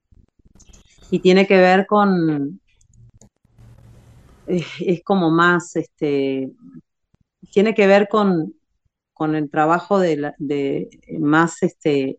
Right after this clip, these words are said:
energético y, y de los canales de energía. Y bueno, con la práctica sí, se trabaja mucho, o sea, en el Kundalini Yoga se trabaja mucho con pranayamas,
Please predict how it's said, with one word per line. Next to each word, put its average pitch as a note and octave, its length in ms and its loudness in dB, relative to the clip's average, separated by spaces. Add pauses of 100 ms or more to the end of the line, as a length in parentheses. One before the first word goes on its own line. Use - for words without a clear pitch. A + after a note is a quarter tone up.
energético F3+ 1200 2
y, C3+ 460 -4
y D3 180 -6
de C#3 120 -4
los C3+ 180 -6
canales D3+ 400 2
de D3 60 2
energía. C3+ 760 0 (960)
Y G#3 160 2
bueno, A3 300 6
con F#3+ 120 4
la F#3 160 4
práctica A3+ 760 2
sí, G3+ 500 -2
se D#3+ 300 0
trabaja G3 460 2
mucho, A3 380 -2
o E3+ 80 -4
sea, F#3+ 140 -2
en F#3 60 0
el F#3 100 -4
Kundalini G3+ 480 2
Yoga B3+ 320 -2
se A#3 100 -6
trabaja F#3 380 -4
mucho F#3+ 340 -6
con E3 180 -2
pranayamas, E3+ 1120 2